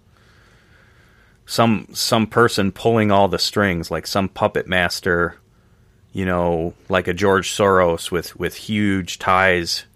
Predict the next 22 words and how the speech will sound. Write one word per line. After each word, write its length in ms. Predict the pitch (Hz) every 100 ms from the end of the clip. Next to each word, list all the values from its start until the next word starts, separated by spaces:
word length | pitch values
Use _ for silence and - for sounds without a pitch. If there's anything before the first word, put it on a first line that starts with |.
| _ _ _
of 200 | - 87
power 480 | - 90 98 95 90
and 120 | 85
money, 380 | 92 101 80 82 _ _ _ _ _ -
although 280 | 95 98
that 200 | 98 95
does 240 | - 107 98
happen. 420 | 92 82 57 - -
A 80 | 107
lot 160 | 131
of 60 | 139
times 300 | 113 104 101
it's 180 | 101 -
just 220 | 104 -
the 100 | 98
low-level 560 | 101 101 101 101 98
guy, 460 | 95 95 98 95 92
you 120 | 101
know, 160 | 98 87
working 420 | 87 104 - 101
at 160 | 95 92
a, 200 | 87